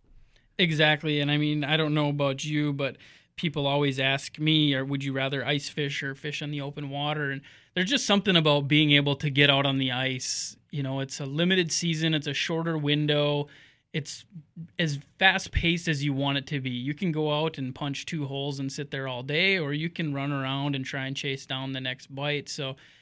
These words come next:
that, for me, is what really draws me to ice fishing, is it's what you put into it. And I know we'll talk a lot about that, on how you can spend time, you know, researching and putting a lot of effort into fishing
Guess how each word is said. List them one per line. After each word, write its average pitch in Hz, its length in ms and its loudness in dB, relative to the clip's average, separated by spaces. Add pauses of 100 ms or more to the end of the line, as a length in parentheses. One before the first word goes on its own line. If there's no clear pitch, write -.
(280)
that, 190 260 4 (180)
for 170 140 2
me, 160 240 6
is 135 200 2
what 139 220 -2
really 143 240 0
draws 135 460 -2
me 139 200 0
to 135 200 -8
ice 143 240 -4
fishing, 139 420 -4
is 135 260 -10 (280)
it's - 200 -4
what 165 240 2
you 175 140 4
put 151 220 2
into 135 340 0
it. 131 220 -8
And 131 200 -6
I 135 80 -4
know 147 140 0
we'll 147 180 0
talk 147 280 0
a 143 40 -4
lot 139 220 0
about 135 280 -4
that, 139 260 0
on 131 120 -4
how 139 220 -6
you 143 220 -2
can 135 320 -6
spend 151 380 -2
time, 147 500 2 (240)
you 139 80 -6
know, 120 120 -8
researching 147 680 0
and 127 200 -6 (100)
putting 151 220 0
a 139 60 0
lot 143 240 0
of 143 100 -2
effort 147 360 -2
into 185 360 2
fishing 196 540 2